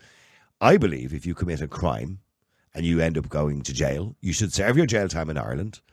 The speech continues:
because that would be the fair thing to do. Uh, and as soon as you're released from jail, you should be deported. And that has happened on numerous occasions in this country, but nobody ever gets deported. Do you remember the guy there recently who's going around masturbating in front of women all the time? He's got two prison sentences.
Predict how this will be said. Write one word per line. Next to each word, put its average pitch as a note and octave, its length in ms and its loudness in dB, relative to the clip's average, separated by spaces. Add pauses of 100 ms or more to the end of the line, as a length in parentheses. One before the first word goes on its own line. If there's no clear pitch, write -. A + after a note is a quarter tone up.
(120)
because D2 220 -6
that C2 120 -6
would C2+ 100 -6
be C#2+ 80 -2
the C#2+ 80 0
fair C2+ 200 -2
thing C2 160 -8
to - 100 -10
do. - 260 -10 (560)
Uh, F#2 320 4
and G2+ 120 2
as G2+ 100 0
soon E3 180 2
as F2+ 120 0
you're F2+ 80 0
released D2+ 280 -2
from C#2+ 100 -10
jail, D#2+ 300 -4
you - 80 -8
should - 140 -2
be E2+ 60 -4
deported. B2 520 -2 (340)
And A2 140 2
that C#3 120 4
has A#2 200 0
happened G#2 300 0
on A2 120 -4
numerous D3+ 280 0
occasions C2 360 -6
in C2+ 60 -6
this D2+ 80 -6
country, F#2 260 -4
but G2+ 120 -2
nobody G2+ 240 0
ever F#2 120 -2
gets E2+ 180 -4
deported. C2+ 340 -6
Do - 80 -8
you - 20 -4
remember E3+ 160 -4
the C3+ 60 -4
guy D#3 180 2
there D3+ 160 0
recently D3 340 -2
who's A#2+ 120 0
going B2+ 180 0
around A#2+ 160 0
masturbating B2+ 760 -4 (220)
in A2 80 -4
front A2+ 220 2
of A#2 60 2
women B2 180 2
all A#2+ 120 0
the A#2 60 -2
time? A2+ 260 -2 (380)
He's F2+ 120 -4
got A2 180 0
two E3+ 120 6
prison B2 320 2
sentences. A#2 500 -4